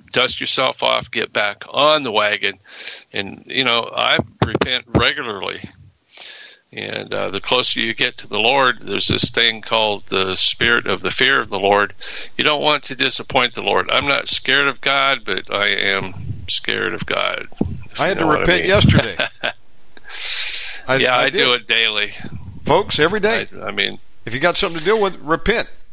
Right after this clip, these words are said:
Speaker 2: and be forgiven. And, uh, also get water baptized if you have an opportunity. Uh, be in the Texas area, I'm sure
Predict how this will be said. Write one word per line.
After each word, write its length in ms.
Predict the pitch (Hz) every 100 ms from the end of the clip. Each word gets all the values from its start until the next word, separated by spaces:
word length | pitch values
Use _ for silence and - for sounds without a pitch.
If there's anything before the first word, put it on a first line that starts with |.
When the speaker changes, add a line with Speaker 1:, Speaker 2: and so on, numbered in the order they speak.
| -
Speaker 2:
and 160 | 139 143
be 120 | 170
forgiven. 420 | 170 160 208 135 - - - - - - - -
And, 280 | 151 151 143
uh, 220 | 139 - -
also 400 | 160 160 165 160
get 180 | 151 160
water 260 | 151 160
baptized 760 | 147 147 147 127 117 170 - -
if 80 | 107
you 80 | 131
have 100 | 123
an 80 |
opportunity. 680 | 131 131 - 160 160 180 220 - - - - - -
Uh, 280 | 127 127 123
be 160 | 120
in 80 | 143
the 60 | 131
Texas 400 | - 151 139 120
area, 360 | 160 220 233 -
I'm 180 | 139 147
sure 360 | - 156 151